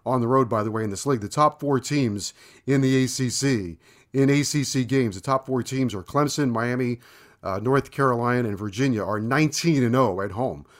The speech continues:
So it's tough to win on the road. Uh, Miami has some shortcomings. It's gonna be their size,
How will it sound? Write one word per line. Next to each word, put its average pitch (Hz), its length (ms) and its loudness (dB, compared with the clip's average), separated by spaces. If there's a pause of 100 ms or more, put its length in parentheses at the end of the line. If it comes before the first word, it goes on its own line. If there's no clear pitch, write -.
(120)
So - 160 -6
it's 117 140 -4
tough 160 220 4
to 139 100 2
win 127 380 0 (120)
on 120 180 -4
the 117 80 -2
road. 110 360 -2 (380)
Uh, 101 260 0
Miami 139 320 2
has 151 180 0
some 151 120 -2
shortcomings. 107 640 -2
It's 120 120 -4
gonna 135 180 2
be 131 140 0
their 123 180 2
size, 117 580 0